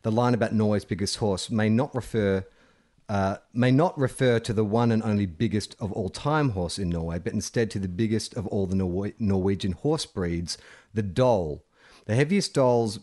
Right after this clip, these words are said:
uh, the heaviest of the Dole's breeds of Norwegian horses is known as the Gust-, oh, fuck, I'm gonna fuck this up.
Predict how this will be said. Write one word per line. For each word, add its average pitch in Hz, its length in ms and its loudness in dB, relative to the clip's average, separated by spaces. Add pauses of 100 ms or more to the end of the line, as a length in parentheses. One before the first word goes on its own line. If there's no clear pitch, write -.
(200)
uh, 123 180 -4
the 117 160 0
heaviest 160 460 2
of 107 100 -2
the 110 60 0
Dole's 104 320 2
breeds 104 420 0
of 87 100 -4
Norwegian 101 360 0
horses 92 320 -4
is 90 160 -4
known 107 440 2
as 95 240 -2
the 101 200 -2 (400)
Gust-, - 340 0
oh, 80 340 -2
fuck, - 160 -8
I'm 80 120 -6
gonna 78 160 -4
fuck 80 220 -8
this - 180 -10
up. - 260 -8